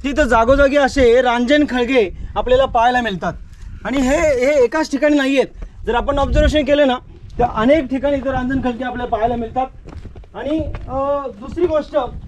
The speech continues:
समजा आता हा जर भाग बघितला आपण,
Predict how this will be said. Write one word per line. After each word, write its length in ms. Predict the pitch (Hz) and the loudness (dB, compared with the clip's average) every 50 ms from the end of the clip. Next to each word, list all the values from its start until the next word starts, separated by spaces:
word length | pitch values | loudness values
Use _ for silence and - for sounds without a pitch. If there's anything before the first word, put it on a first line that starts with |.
| - - - - - - - - - - - - | -18 -16 -16 -16 -16 -16 -16 -18 -18 -18 -8 -4
समजा 240 | 269 269 277 277 320 | -4 -4 -2 -2 -4
आता 180 | 311 311 320 | -4 -2 -4
हा 220 | 285 254 269 294 294 | -4 -2 -2 -2 -2
जर 160 | 311 320 302 | -2 -4 -6
भाग 300 | 226 202 208 233 277 294 | -4 -4 0 0 0 2
बघितला 400 | 269 277 285 262 285 - 302 285 | 2 0 0 0 -2 0 0 0
आपण, 300 | 262 247 254 254 214 | 0 0 -2 -4 -4